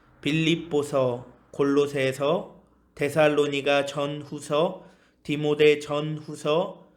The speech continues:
디도서, 빌레몬서로, 공동서신서에는 히브리서,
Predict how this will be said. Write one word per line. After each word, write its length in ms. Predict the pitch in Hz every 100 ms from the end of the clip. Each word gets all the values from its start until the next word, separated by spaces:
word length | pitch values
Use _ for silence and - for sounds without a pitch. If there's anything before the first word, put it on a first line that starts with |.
| _ _ _
디도서, 920 | - 139 147 139 156 156 214 - - -
빌레몬서로, 1120 | 143 156 156 151 135 123 120 123 123 123 - _ _ _ _ -
공동서신서에는 1400 | - 165 170 175 175 175 175 175 170 170 160 165 165 156 147
히브리서, 1000 | - 170 175 170 160 151 139 139 -